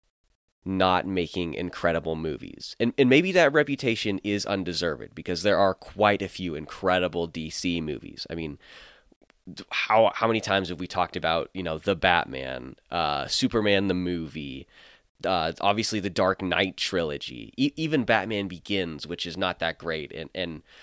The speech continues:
Dark Knight Rises, which is also not incredible. Um, they were both pretty good, and then obviously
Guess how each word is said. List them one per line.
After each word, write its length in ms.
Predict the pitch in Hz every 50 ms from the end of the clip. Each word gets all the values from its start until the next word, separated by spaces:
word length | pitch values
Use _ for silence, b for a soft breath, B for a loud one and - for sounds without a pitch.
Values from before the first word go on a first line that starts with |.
| B B B
Dark 220 | - 113 104 -
Knight 260 | 110 101 95 85 82
Rises, 540 | 85 95 92 95 95 90 78 78 76 73 78
which 160 | 78 80 -
is 100 | 90 76 -
also 420 | - 98 92 90 - - 95 87 80
not 300 | 80 85 76 71 - -
incredible. 840 | - 76 71 - - 85 82 80 69 - - 50 50 50 - - _ _ -
Um, 380 | 87 82 71 71 69 65 57 - -
they 120 | 113 117
were 140 | 120 117 104
both 300 | 87 98 92 82 - - _ _ _
pretty 300 | - - - 123 120 117
good, 440 | 98 - 104 87 80 80 80 82 -
and 160 | - 95 92
then 80 | 92 87
obviously 640 | 85 90 92 90 90 82 - - 85 78 71 73